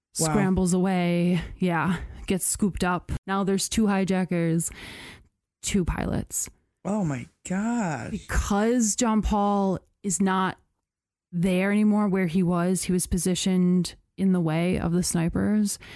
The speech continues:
Speaker 2: The snipers have a clear shot at one of the hijackers, take it, bam, dead. One hijacker, two pilots left. Bernard is looking at this hijacker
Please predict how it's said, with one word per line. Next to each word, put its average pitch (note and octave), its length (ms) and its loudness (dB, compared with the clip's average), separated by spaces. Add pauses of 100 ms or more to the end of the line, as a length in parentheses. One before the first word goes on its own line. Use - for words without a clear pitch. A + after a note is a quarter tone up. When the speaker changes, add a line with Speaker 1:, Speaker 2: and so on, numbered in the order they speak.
(160)
Speaker 2:
The F3+ 80 -4
snipers F3+ 460 0 (300)
have F3+ 260 0
a F3+ 100 -2 (380)
clear F#3 340 0
shot F3 520 -2 (180)
at F3 320 -2 (480)
one F#3 160 0
of F3+ 60 2
the F3 80 0
hijackers, F3+ 960 0 (100)
take F3+ 280 -2
it, F3 240 -2 (180)
bam, E3 400 -4 (100)
dead. - 320 -6 (120)
One F3+ 240 0
hijacker, E3+ 680 -2
two - 160 -4
pilots - 440 -4
left. - 380 -10 (720)
Bernard A#3 540 2 (420)
is F#3 220 0
looking G3 960 2
at F#3 140 -2
this F3 200 -2
hijacker E3 840 -2